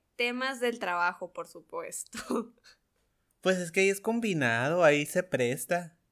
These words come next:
Speaker 2: La verdad.
Speaker 1: Que conteste tu conciencia.
Speaker 2: Yo digo que son las dos porque sí, sí entran las dos.
Speaker 1: Ok.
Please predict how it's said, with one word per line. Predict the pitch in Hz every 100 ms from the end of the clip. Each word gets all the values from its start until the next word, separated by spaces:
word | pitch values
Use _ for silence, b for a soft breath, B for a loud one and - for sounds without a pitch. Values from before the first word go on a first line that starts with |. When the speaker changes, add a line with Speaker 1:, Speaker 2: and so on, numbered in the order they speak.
| _ _ _ _ _ _ _ _ _ _ _ _ _ _
Speaker 2:
La | - 135
verdad. | 123 113 101 120 _
Speaker 1:
Que | - 196
conteste | 190 175 170 175 190 196
tu | 196 180
conciencia. | - - 233 - - - - - - _ _ _ B B B B B B B - -
Speaker 2:
Yo | 151
digo | 160 170
que | 170
son | - 147
las | 160
dos | 170 180
porque | - 143 123
sí, | 117 127 123 127 - -
sí | -
entran | 117 117 120
las | 113 104
dos. | - -
Speaker 1:
Ok. | 214 214